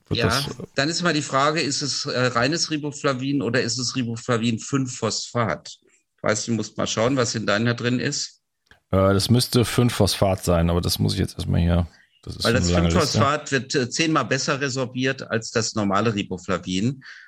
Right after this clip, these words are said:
Speaker 1: Mhm.
Speaker 2: Und, äh, das fünf Phosphat wird dann sehr schnell, äh, dephosphorili-, äh, dephosphoryliert im Blut zu der aktiven Form.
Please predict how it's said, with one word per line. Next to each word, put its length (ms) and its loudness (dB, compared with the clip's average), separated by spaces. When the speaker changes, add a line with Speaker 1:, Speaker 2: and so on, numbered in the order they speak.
Speaker 1:
Mhm. 200 6
Speaker 2:
Und, 380 4
äh, 140 0
das 140 2
fünf 220 -2
Phosphat 480 0
wird 160 0
dann 140 2
sehr 180 2
schnell, 420 0
äh, 180 -2
dephosphorili-, 1000 -2
äh, 280 -4
dephosphoryliert 1160 -2
im 260 -6
Blut 320 -2
zu 160 -2
der 120 2
aktiven 440 -6
Form. 480 -10